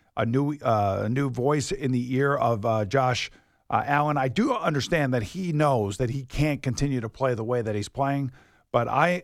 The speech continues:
I'm gonna veto this one, but I would take the Jets 'cause, just 'cause I think it's gonna be a really close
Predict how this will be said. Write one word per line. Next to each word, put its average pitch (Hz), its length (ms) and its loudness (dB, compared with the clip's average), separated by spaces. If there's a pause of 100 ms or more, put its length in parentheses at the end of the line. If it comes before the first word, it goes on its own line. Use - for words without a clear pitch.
(160)
I'm 160 200 2
gonna 202 160 2
veto 165 340 2
this 160 260 0
one, 156 380 0
but 131 140 4
I 131 80 4
would 135 160 0
take 151 180 0
the 147 80 -4
Jets 127 320 0
'cause, 123 140 -10
just 175 240 -4
'cause 139 120 -2
I 139 80 2
think 127 160 -2
it's 131 120 -2
gonna 127 160 -2
be 123 80 0
a 113 80 0
really 123 340 -2 (220)
close - 520 -2